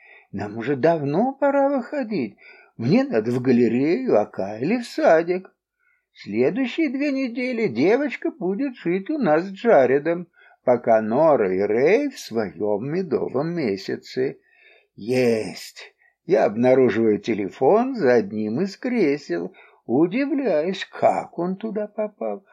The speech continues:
Вспоминаю, что вчера вечером дала его Кайле поиграть.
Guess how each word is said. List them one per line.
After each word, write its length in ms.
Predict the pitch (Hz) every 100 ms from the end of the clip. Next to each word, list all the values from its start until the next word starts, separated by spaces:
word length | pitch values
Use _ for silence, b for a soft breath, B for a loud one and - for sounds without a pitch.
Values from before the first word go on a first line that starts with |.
| b b b _
Вспоминаю, 1120 | - - - 285 262 240 214 170 127 180 82
что 200 | - -
вчера 380 | 160 - 190 185
вечером 540 | 175 214 226 254 226 196
дала 300 | 220 220 214
его 260 | 214 233
Кайле 500 | - 262 123 98 95
поиграть. 720 | - 156 160 143 104 - _